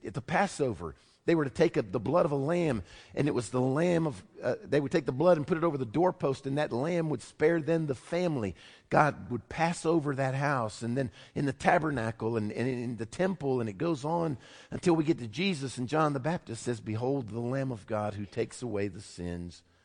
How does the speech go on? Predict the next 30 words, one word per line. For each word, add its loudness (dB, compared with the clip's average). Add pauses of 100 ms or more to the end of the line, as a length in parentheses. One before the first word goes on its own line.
(440)
of -14
the -6
world." 2
So -2
he 2
had 0
to -6
be, 2 (220)
he 0
had 2
to -2
be 2
human 0 (560)
in 6
order 6
to 0
be 2
able 4
to -2
shed 2
blood 4
and 0
physically -2
die 0 (1120)
to -4
pay 4
the -2
price 0
of -14
sin. -6